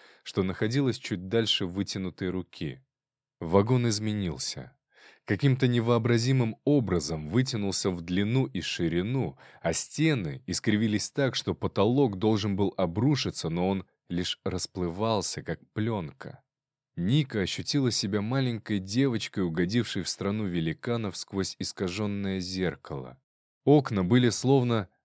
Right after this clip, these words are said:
завешены плотными черными шторами. Они не прятали нутро от внешних источников света. Они, Ника была в этом уверена,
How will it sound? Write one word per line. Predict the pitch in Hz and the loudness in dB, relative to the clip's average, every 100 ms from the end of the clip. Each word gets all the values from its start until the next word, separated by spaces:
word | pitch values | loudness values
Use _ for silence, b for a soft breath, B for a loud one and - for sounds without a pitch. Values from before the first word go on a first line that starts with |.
| - | -6
завешены | 160 196 131 147 - 110 98 | 4 4 6 2 2 -2 -2
плотными | 117 135 135 113 104 | 2 2 2 -2 -4
черными | - 131 117 113 117 | 0 0 0 -2 -4
шторами. | - - 143 98 73 65 65 _ _ - | -4 0 2 2 -2 -6 -16 _ _ 0
Они | 95 113 | 2 2
не | 117 113 | 2 0
прятали | 123 131 131 101 90 | 2 2 2 0 0
нутро | 87 87 - 131 | -2 -4 0 0
от | 117 - | 0 -2
внешних | 85 92 107 - 98 - | -4 -2 -2 -4 -6 -6
источников | 98 - 101 - 90 - 87 | -8 -4 -4 -4 -6 -6 -4
света. | - 98 85 - - - _ _ _ | -4 -2 -4 -4 -10 -18 _ _ _
Они, | - 98 123 135 71 - _ _ | -2 0 0 -2 -4 -10 _ _
Ника | 92 80 85 | -6 -4 -2
была | 87 87 | 0 0
в | 82 | 0
этом | 82 82 | -4 -6
уверена, | 85 104 123 90 76 | -4 0 0 -2 -6